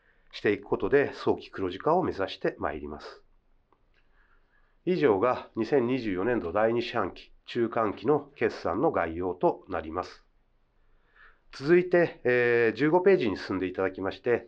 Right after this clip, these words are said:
中期経営計画の進捗状況と二千二十四年度の主要な取り組みについて、えー、ご説明いたします。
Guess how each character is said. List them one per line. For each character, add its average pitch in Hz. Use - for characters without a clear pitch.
中 156
期 -
経 131
営 127
計 135
画 -
の 110
進 110
捗 110
状 101
況 -
と 170
二 117
千 127
二 123
十 107
四 95
年 120
度 87
の 117
主 -
要 131
な 135
取 127
り 123
組 123
み 123
に 120
つ 127
い 92
て、 151
え 85
ー、 -
ご 92
説 87
明 147
い -
た 78
し -
ま -
す。 -